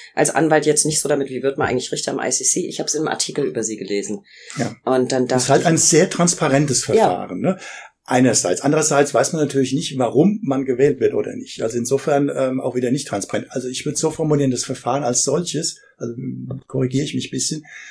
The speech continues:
Speaker 2: ähm, ist insofern natürlich ein bisschen intransparent, ähm, als man nicht weiß, was für Koalitionen da gebildet werden innerhalb der Vertragsstaaten.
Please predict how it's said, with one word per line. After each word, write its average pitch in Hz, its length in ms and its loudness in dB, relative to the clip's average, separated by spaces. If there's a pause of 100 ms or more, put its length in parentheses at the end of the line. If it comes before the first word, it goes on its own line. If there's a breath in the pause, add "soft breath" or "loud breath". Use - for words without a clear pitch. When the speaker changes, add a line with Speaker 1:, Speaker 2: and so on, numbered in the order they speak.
(240 loud breath)
Speaker 2:
ähm, 139 480 -2
ist - 260 -2
insofern 151 680 0
natürlich 147 280 -2
ein - 40 -14
bisschen 135 260 -4
intransparent, 147 840 -6
ähm, 127 360 -2
als - 240 -6
man 131 140 -2
nicht 123 200 -6
weiß, 117 240 0
was 117 160 -4
für 120 140 -2
Koalitionen 123 640 0
da 123 100 0
gebildet 127 480 -6
werden 113 140 -2
innerhalb 110 220 -8
der 120 100 -6
Vertragsstaaten. - 680 -6